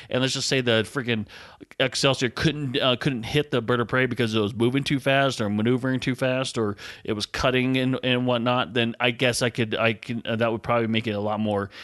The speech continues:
interesting. What a, a, uh, an image went through my head, uh, 'cause since the Excelsior is,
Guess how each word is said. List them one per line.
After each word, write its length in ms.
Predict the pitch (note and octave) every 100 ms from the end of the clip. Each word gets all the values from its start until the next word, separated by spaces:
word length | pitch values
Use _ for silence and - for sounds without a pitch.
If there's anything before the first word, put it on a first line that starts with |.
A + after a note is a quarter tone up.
| - -
interesting. 380 | A2 A2 G2+ E2+ - - -
What 240 | B2+ - -
a, 140 | C3 -
a, 140 | C3+ - - -
uh, 360 | C3 B2+ A#2 G#2+ F#2+ -
an 120 | B2 B2
image 340 | C#3+ D3 A#2+
went 180 | A#2 A#2+
through 100 | B2
my 140 | A#2+ G#2+
head, 340 | B2 A2+ G#2+
uh, 440 | G#2+ A2 G#2+ G2+ G2 -
'cause 180 | A2+
since 460 | - - B2+ - -
the 520 | A#2+ A2 G#2 G2+ F#2+ -
Excelsior 480 | - C3 A#2+ B2+
is, 340 | G#2+ - -